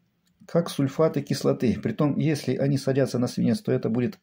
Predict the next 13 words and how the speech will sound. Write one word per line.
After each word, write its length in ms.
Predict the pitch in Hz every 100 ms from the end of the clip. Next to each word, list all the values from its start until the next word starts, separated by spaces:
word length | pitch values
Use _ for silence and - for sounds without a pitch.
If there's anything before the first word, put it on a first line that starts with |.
| _
сульфат 460 | - - 113 139 127
свинца, 400 | 131 127 - 196
а 80 | 135
если 360 | 139 135 - -
садится 400 | - 123 147 -
на 80 | 123
металлические 640 | 127 135 135 135 - 123
части 320 | - 131 -
автомобиля, 520 | 110 135 160 175 - - - - _ -
то 140 | 120
будет 220 | 143 160
сульфат 380 | - 113 - 131
железа. 440 | 113 131 107 90